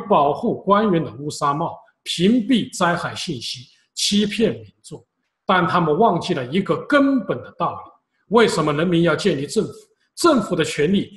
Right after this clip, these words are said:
又来自哪里？这两个事件虽然一个发生在公司，一个发生在农村，但造成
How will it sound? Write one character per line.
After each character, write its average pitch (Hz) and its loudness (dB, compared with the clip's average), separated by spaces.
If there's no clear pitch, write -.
又 180 4
来 151 2
自 170 -2
哪 120 -6
里？ 127 -12
这 226 4
两 165 4
个 208 0
事 196 -2
件 - -6
虽 254 4
然 185 4
一 247 4
个 214 4
发 196 2
生 202 0
在 165 0
公 196 2
司， 185 -6
一 202 2
个 175 4
发 185 4
生 175 -2
在 139 -2
农 110 -14
村， 160 -12
但 190 2
造 247 4
成 190 0